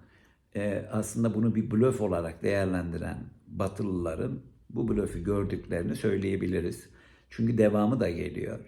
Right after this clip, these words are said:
E, buna Amerikalıların böyle kara mayınları Ukrayna'ya vermeyi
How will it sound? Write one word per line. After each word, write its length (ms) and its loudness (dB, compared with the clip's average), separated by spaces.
E, 320 0
buna 640 -2
Amerikalıların 960 0
böyle 400 0
kara 240 2
mayınları 600 4
Ukrayna'ya 680 -6
vermeyi 680 -2